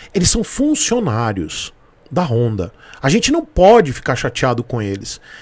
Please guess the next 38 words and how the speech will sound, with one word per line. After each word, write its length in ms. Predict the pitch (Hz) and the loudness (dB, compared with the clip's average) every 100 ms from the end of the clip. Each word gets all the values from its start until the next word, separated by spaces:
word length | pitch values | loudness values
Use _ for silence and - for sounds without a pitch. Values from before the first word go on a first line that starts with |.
| - | 0
Eles 140 | 190 - | 2 4
são 160 | 240 | 6
dois 220 | 185 220 | 8 8
amores 360 | 226 160 175 170 | 8 4 4 2
de 80 | 139 | 0
pessoas. 520 | 117 - 104 101 - _ | -4 -4 -10 -12 -20 _
São 160 | - 208 | -4 -2
pessoas 360 | 185 - 175 | 0 0 -2
que 100 | - | 0
eu 60 | 175 | -2
tenho 220 | - 147 | -2 -4
um 40 | 160 | 2
carinho 380 | 190 139 151 | 4 4 2
profundo. 600 | 143 214 - 127 127 151 - - - - - | 2 2 2 -2 -2 -4 -8 -16 -20 -14 4
Eu 120 | 214 | 6
converso 760 | 220 - 285 226 147 175 202 - | 6 0 0 4 6 6 6 0
com 160 | 131 | -4
eles, 380 | 110 107 131 - - | -2 -2 -6 -10 -6
converso 560 | - 269 151 170 185 - | -2 2 4 2 0 -4
com 100 | 123 | -6
o 40 | |
Marcelo, 520 | 113 98 - 110 110 - - - | -4 -6 -4 -2 -4 -8 -16 2
tenho 240 | 262 302 | 4 4
carinho 400 | 302 208 151 175 | 4 4 4 2
pelo 220 | 165 147 | 0 0
Alfredo, 460 | 120 - 110 113 117 | 0 -2 0 0 0
também 320 | - 262 196 | 0 4 4
converso 500 | 175 139 117 113 - | 2 -2 2 0 -2
com 120 | - | -6
os 100 | 107 | -8
dois. 320 | 101 95 110 - - - - - | -6 -4 -4 -8 -14 -16 -14 -2
A 80 | 202 | 2
gente 260 | 247 - | 2 0
tem 140 | - 240 | 0 0
que 100 | - | 0
separar 520 | 226 220 240 208 208 | 0 0 0 2 0
as 120 | - | -2
coisas. 540 | - 156 165 101 - | -4 -4 -4 -10 -14